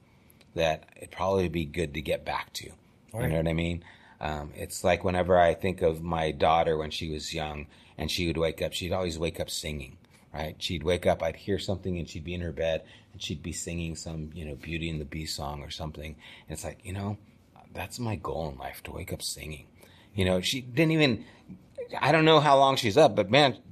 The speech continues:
Speaker 1: she, before she hit the floor, she was singing. She just had this expression of joy. And I think having that kind of attitude of,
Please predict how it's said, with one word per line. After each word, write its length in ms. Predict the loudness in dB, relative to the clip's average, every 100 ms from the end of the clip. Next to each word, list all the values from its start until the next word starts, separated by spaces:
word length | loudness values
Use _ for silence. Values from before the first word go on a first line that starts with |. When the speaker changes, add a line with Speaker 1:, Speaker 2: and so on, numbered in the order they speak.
| -8
Speaker 1:
she, 200 | -8 -6
before 320 | -4 4 4
she 200 | 6 4
hit 180 | 4 4
the 200 | 2 2 -2
floor, 480 | 8 10 12 10 6 -16 _
she 180 | 0 2
was 160 | 4
singing. 380 | 6 6 6 0 -12 _ _
She 160 | -2
just 200 | 0 2
had 200 | 4 6
this 320 | 6 2 -2 -8
expression 800 | -8 -6 0 2 2 0 -2 -4 -4
of 240 | -6 -4
joy. 380 | 2 6 6 4
And 200 | -2 -8 -12 -20 -8
I 120 | -4 0
think 420 | 2 2 0 -12 _ _ _
having 540 | 0 4 4 4 4 6
that 260 | 6 4
kind 240 | 2 2 4
of 320 | 4 2 -4 -6
attitude 560 | 0 2 2 -2 -2
of, 220 | 0 -2